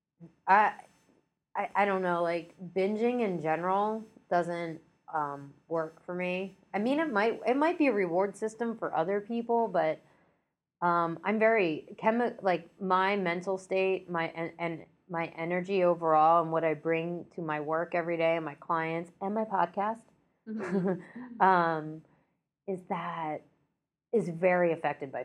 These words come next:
Speaker 1: food. Like, I have a, I have a pretty high level of self-awareness when it comes to how my body's functioning, and if I'm, and I, I, I honestly have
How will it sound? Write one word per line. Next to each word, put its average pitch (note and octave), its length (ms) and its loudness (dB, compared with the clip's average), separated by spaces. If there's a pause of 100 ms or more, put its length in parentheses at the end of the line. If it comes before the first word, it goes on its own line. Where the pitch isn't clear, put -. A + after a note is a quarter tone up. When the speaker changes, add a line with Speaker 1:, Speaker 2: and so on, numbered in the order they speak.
Speaker 1:
food. - 240 -14 (300)
Like, D#3+ 240 -2
I F#3 160 6
have F3+ 200 2
a, D3+ 60 -10 (300)
I G#3 120 6
have A#3 100 6
a B3+ 80 4
pretty A#3 260 2
high D#3 440 4 (460)
level D3+ 360 2
of D3 100 -6
self-awareness D3 840 -2 (1080)
when F3+ 220 0
it D3 100 -6
comes D#3+ 320 -2
to D3+ 280 0
how D#3+ 140 -2
my C#3+ 140 -4
body's C#3 440 0
functioning, A#3+ 840 -2 (320)
and D#3+ 580 0 (140)
if D#3+ 340 2 (320)
I'm, D3 760 -2 (680)
and G#3 80 4
I, B3 180 4
I, B3+ 320 6
I G#3+ 220 8
honestly F#3+ 460 4
have D#3 100 -2